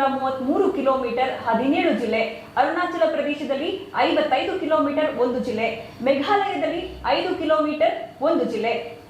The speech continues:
ಪಶ್ಚಿಮ ಬಂಗಾಳದಲ್ಲಿ ಐನೂರ ಇಪ್ಪತ್ಮೂರು ಕಿಲೋಮೀಟರ್, ಏಳು ಜಿಲ್ಲೆ, ಬಿಹಾರದಲ್ಲಿ ನಾನೂರ ಇಪ್ಪತ್ತೈದು ಕಿಲೋಮೀಟರ್, ಏಳು ಜಿಲ್ಲೆ,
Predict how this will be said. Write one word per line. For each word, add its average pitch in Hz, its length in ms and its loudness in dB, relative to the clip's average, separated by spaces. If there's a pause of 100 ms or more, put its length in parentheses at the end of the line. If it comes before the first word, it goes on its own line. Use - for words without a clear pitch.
(120)
ಪಶ್ಚಿಮ 381 340 0
ಬಂಗಾಳದಲ್ಲಿ 320 920 0
ಐನೂರ 294 280 2
ಇಪ್ಪತ್ಮೂರು 277 580 0
ಕಿಲೋಮೀಟರ್, 285 800 2
ಏಳು 254 160 2
ಜಿಲ್ಲೆ, 214 560 -2 (280)
ಬಿಹಾರದಲ್ಲಿ 302 1000 2 (120)
ನಾನೂರ 294 360 2
ಇಪ್ಪತ್ತೈದು 277 680 -2
ಕಿಲೋಮೀಟರ್, 285 880 0
ಏಳು 285 180 2
ಜಿಲ್ಲೆ, 226 580 -2